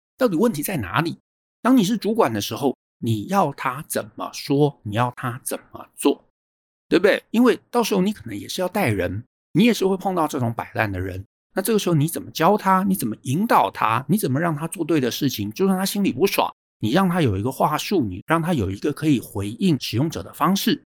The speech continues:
你有力量了，这个时候合理不合理，就是由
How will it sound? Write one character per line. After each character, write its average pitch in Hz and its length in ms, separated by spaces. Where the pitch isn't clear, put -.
你 175 120
有 196 140
力 226 140
量 220 260
了， 92 140
这 214 140
个 196 80
时 - 100
候 143 140
合 131 240
理 165 140
不 - 120
合 131 300
理， - 240
就 147 100
是 135 200
由 117 280